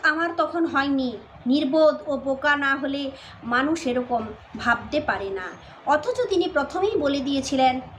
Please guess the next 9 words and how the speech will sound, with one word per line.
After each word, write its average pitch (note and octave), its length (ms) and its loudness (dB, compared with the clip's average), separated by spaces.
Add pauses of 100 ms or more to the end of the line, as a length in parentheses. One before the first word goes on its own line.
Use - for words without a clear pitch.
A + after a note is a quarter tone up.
"অর্থ, C4+ 400 2
মান, C#4 520 2
যশ C4 360 0
ইত্যাদি D#4+ 400 -2
পাওয়ার C4 360 4
আশায় B3 420 0 (340)
আমাকে C4+ 440 2
ঠাকুর F4+ 400 0
সাজিয়ে B3 460 -2